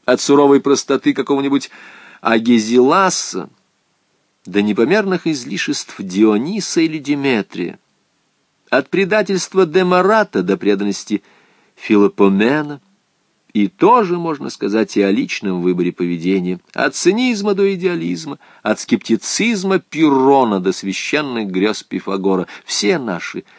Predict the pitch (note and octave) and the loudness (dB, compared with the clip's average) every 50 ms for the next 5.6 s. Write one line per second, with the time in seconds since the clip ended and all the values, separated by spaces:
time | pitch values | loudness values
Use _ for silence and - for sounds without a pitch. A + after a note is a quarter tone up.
0 | _ _ _ _ _ _ - F3 G#3+ F#3+ G#3 A3+ G3 - - - - - A3+ A3 | _ _ _ _ _ _ 0 2 2 2 2 2 0 0 0 -2 -2 -2 -2 2
1 | G#3 F3+ C#3 G#2+ G#2 A#2 C3 C#3 - - - G3 G#3+ G#3+ G3 - - - F3+ F3+ | 2 2 2 2 0 -2 -2 -2 -4 -2 0 4 4 4 4 2 -2 -4 -4 -4
2 | E3 - - - D#3 D#3+ E3+ G3+ G#3+ F#3 D#3 C#3 B2+ B2+ C3 D3 - - - A3 | -4 -4 -6 -4 -4 -2 0 0 0 0 0 -2 0 0 0 0 0 0 0 0
3 | G#3+ - F#3 G#3+ G#3 G#3 A3 A3+ C4+ C#4 C4 A3+ G3 E3 C#3 A#2 - - - B2 | 0 0 -2 -2 -2 -2 0 0 0 0 2 2 2 2 2 0 0 -4 -6 -4
4 | A2 G#2 G2 F#2 G2+ G#2 G#2 G2 G2 A#2+ F3 G3+ G3+ F#3+ F3+ E3+ D#3+ C#3+ - - | -4 -2 -2 0 0 0 0 0 2 2 2 2 2 0 -4 -6 -8 -10 -12 -14
5 | - G#2+ G#2+ A2 - - - - E2+ - - | -16 -16 -16 -16 -18 -14 -12 -12 -12 -12 -14